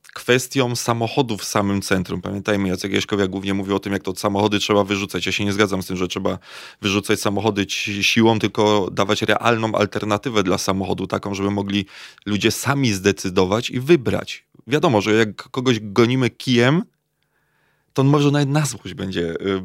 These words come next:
będzie przeciwko. Jeżeli damy fajną marchewkę, a poznaniacy potrafią liczyć pieniążki, uważam, że jak będą mieli dobrą alternatywę komunikacji publicznej, to jednak większość wybierze sobie, y, tę komunikację publiczną,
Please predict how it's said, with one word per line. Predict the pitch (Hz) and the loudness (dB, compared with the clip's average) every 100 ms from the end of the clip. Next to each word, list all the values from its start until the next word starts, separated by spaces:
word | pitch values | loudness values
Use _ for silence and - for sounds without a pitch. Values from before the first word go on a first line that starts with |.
| 87 | 2
będzie | 104 101 98 | 2 2 0
przeciwko. | - 104 101 90 90 | -2 -2 -2 -4 -2
Jeżeli | 95 110 107 | 2 2 2
damy | 151 143 | 2 0
fajną | - 139 131 | 0 -2 0
marchewkę, | 120 - 92 - | 0 0 -2 0
a | 113 | -4
poznaniacy | - 147 151 143 - | -4 -4 -4 -6 -8
potrafią | - 110 101 | -4 -4 -4
liczyć | 98 90 87 | -6 -6 -6
pieniążki, | 95 85 - 95 | -2 -2 -4 -4
uważam, | 95 98 98 | -4 -4 -2
że | 98 | -4
jak | |
będą | 101 101 | -2 -2
mieli | 98 | -2
dobrą | 95 98 98 | -2 0 0
alternatywę | 92 - 98 92 95 95 - - - - - | -2 -4 -8 -6 -4 -4 -4 -16 -20 -16 -2
komunikacji | 107 104 107 - 101 | 0 2 0 -2 -6
publicznej, | 104 92 - 110 | -4 -4 -4 -4
to | 107 | 2
jednak | 107 113 117 | 2 2 -4
większość | 107 110 104 127 | -2 -2 0 -2
wybierze | 120 120 107 117 | -2 -2 -2 -2
sobie, | 123 120 69 76 - - 147 147 | -2 -2 0 0 -2 -2 -2 -4
y, | |
tę | 165 | -6
komunikację | 190 208 208 233 156 | -6 -4 -4 -4 -4
publiczną, | 151 123 113 127 | -2 -2 2 2